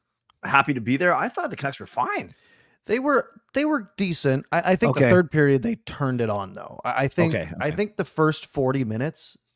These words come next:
Speaker 2: it
Speaker 1: Yeah.
Speaker 2: was very, like, it was a little messy. It was a little,
Speaker 1: Okay.
Speaker 2: you know, um, a little sloppy here and there, but I don't think they played bad. Um, and then, yeah, they
Speaker 1: Mm-hmm.
Speaker 2: get to the third period and they, they just put their foot on the,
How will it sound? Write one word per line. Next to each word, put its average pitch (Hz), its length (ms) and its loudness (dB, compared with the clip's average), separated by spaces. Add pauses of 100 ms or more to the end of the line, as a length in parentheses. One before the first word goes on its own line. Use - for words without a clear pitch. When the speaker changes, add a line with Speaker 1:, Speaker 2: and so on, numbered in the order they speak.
Speaker 2:
it 143 140 -4
Speaker 1:
Yeah. 123 100 2
Speaker 2:
was 117 120 -2
very, 127 640 2
like, 110 520 -2
it 151 100 -6
was 135 140 -6
a 139 60 0
little 139 220 0
messy. 127 560 -2
It 120 40 -2
was 110 120 -6
a 117 60 -8
little, 120 200 -2
Speaker 1:
Okay. 117 300 -4
Speaker 2:
you 110 100 -8
know, 95 220 -8 (460)
um, 110 360 -2
a 110 40 -6
little 113 140 -2
sloppy 113 380 -2
here 110 160 -4
and 107 100 -4
there, 110 160 -4
but 120 240 -2 (200)
I 151 80 2
don't 180 120 0
think 139 120 -2
they 113 80 2
played 104 220 -4
bad. 98 380 0 (420)
Um, 101 400 -2
and 120 120 -2
then, 113 140 -2
yeah, 107 140 0
they 107 100 -2
Speaker 1:
Mm-hmm. 95 40 -2
Speaker 2:
get 110 120 -2
to 117 60 -4
the 98 100 -4
third 101 260 -4
period 104 280 -4
and 95 100 -8
they, 95 180 -6 (140)
they 101 180 -4
just 98 400 -8 (380)
put 117 120 -6
their 104 100 -4
foot 98 180 -6
on 92 160 -8
the, 95 160 -12